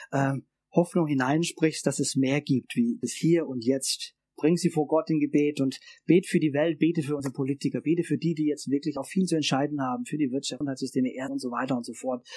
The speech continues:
Bete auch für Missionare, das, die, die vor Ort sind, die,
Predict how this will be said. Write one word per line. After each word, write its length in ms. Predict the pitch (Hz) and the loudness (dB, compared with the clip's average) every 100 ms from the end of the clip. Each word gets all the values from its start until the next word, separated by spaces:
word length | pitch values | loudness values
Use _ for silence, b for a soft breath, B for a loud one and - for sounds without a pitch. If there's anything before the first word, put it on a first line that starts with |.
| B | B
Bete 240 | 202 226 175 | 2 4 4
auch 100 | 185 | 2
für 100 | 175 | 2
Missionare, 560 | 175 165 151 175 170 127 117 135 | 0 2 2 2 0 -2 -4 -4
das, 200 | 151 - - B - | -4 -4 -10 B -2
die, 160 | 160 | -2
die 140 | 151 151 | 0 -2
vor 160 | 170 | 0
Ort 220 | 185 214 | 0 0
sind, 260 | - 190 165 | 2 2 2
die, 180 | 175 | 2